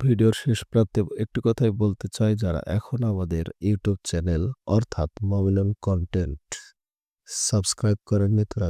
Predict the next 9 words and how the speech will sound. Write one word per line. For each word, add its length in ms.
সাবস্ক্রাইব 600
বাটনে 360
ক্লিক 280
করুন 300
এবং 180
পাশে 280
থাকা 300
বেল 300
আইকনটি 520